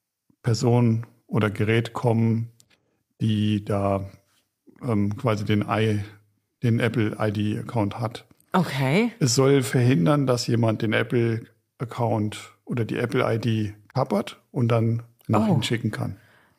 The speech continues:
Speaker 2: Über diese Möglichkeit hatte ich noch gar nicht nachgedacht.
Speaker 1: Nee, ich auch nicht, aber also ich nehme an, da wird wahrscheinlich so ein Gerätekey erzeugt, der dann da hinterlegt wird.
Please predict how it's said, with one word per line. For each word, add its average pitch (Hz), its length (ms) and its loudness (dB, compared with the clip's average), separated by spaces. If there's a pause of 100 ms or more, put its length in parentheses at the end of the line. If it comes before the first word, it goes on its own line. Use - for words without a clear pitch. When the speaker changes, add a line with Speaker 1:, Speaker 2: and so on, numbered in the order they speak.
(420)
Speaker 2:
Über 160 160 0
diese 147 240 -2
Möglichkeit 139 580 0
hatte 127 160 -4
ich 120 100 -6
noch 123 180 -4
gar 123 140 -2
nicht 120 200 -6
nachgedacht. - 480 -4
Speaker 1:
Nee, 101 480 -2
ich - 220 -18
auch 131 240 0
nicht, 180 240 -2
aber 117 300 0 (140)
also 107 140 -4
ich - 160 -8
nehme 117 220 4
an, 120 200 2
da 113 140 0
wird 110 160 -4
wahrscheinlich 113 320 -2
so - 80 -2
ein 104 80 2
Gerätekey 117 680 -2
erzeugt, 127 600 -4 (300)
der - 100 -6
dann - 220 -2
da 117 100 -4
hinterlegt 135 540 -2
wird. 190 240 -8